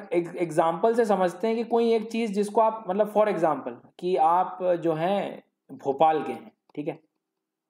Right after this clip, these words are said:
और, ठीक है, और आप न्यूज़पेपर पढ़ रहे हैं, और न्यूज़पेपर में जो है, अ, एक तो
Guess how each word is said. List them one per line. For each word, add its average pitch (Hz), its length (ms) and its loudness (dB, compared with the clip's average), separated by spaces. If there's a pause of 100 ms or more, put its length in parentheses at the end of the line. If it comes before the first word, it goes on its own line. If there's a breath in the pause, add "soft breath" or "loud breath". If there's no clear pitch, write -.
(1040)
और, 151 220 2 (1300)
ठीक 170 140 0
है, 151 180 4
और 156 360 2
आप 156 300 2
न्यूज़पेपर 196 460 0
पढ़ - 160 -8
रहे - 100 -20
हैं, - 140 -20 (480)
और 160 120 0
न्यूज़पेपर 165 600 2
में 156 140 -2
जो 143 100 2
है, 139 140 0 (540)
अ, - 100 0 (140)
एक 165 400 -2
तो 190 100 4